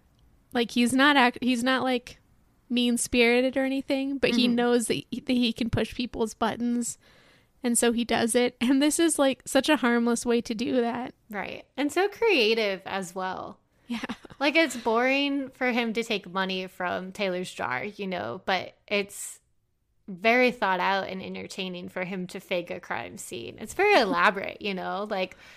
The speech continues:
Speaker 2: clearly he's bored in this town and needed something to do. <laughs>
Speaker 1: And the thought that he, like, maybe snuck out in the middle of the night to do this. <laughs> He planned it. He bought the chalk and the tape.
Speaker 2: Following this scene, the day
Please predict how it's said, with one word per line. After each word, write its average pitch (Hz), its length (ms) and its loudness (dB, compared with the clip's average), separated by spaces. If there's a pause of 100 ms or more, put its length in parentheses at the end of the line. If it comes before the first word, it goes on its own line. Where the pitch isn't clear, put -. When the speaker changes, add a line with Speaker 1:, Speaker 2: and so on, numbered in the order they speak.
(240)
Speaker 2:
clearly 277 460 2
he's 240 180 0
bored 196 320 0
in 196 140 -4
this 196 220 -8
town 190 440 -2
and 202 300 -10
needed 254 340 2
something 226 460 0
to 208 80 -4
do. 208 420 -4 (120)
<laughs> 349 80 4 (380)
Speaker 1:
And 254 280 -2
the 247 340 2
thought 233 300 2
that 220 80 -2
he, 240 200 -2
like, 226 360 -4
maybe 233 340 -2
snuck 220 400 -6
out 214 260 -2
in 226 120 -4
the 233 60 -4
middle 226 260 -4
of 220 80 -8
the 220 100 -6
night 214 280 -8
to 240 100 -10
do 220 200 -10
this. 240 520 -4
<laughs> - 360 -14
He - 180 -10
planned 233 540 -4
it. 233 240 -2 (240)
He 240 140 -4
bought 226 220 0
the 247 80 -8
chalk 247 640 0 (480)
and 226 120 -4
the 214 60 -8
tape. 240 560 -2 (760)
Speaker 2:
Following 285 440 2
this 262 180 -4
scene, 220 360 -4
the 220 80 -2
day 202 460 0